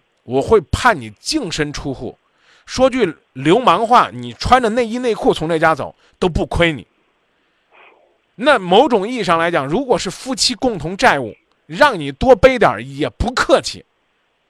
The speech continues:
懂这意思吗？哎，我这了那了，我刚已经告诉你，我听着我心里边窝得慌。你唯一的就是我老公不上进啊，老公借了这公司那公司，他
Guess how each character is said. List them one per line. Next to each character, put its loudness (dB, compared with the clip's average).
懂 -2
这 4
意 -2
思 -4
吗？ -2
哎， -2
我 -2
这 -8
了 -2
那 0
了， -6
我 -8
刚 0
已 -4
经 -8
告 4
诉 -
你， -6
我 -8
听 -6
着 0
我 -4
心 -6
里 -6
边 0
窝 0
得 -4
慌。 -14
你 -8
唯 2
一 -2
的 -6
就 -2
是 -4
我 2
老 4
公 -4
不 -6
上 0
进 -4
啊， -8
老 2
公 -8
借 -2
了 0
这 -16
公 -6
司 -10
那 -6
公 -10
司， -16
他 -12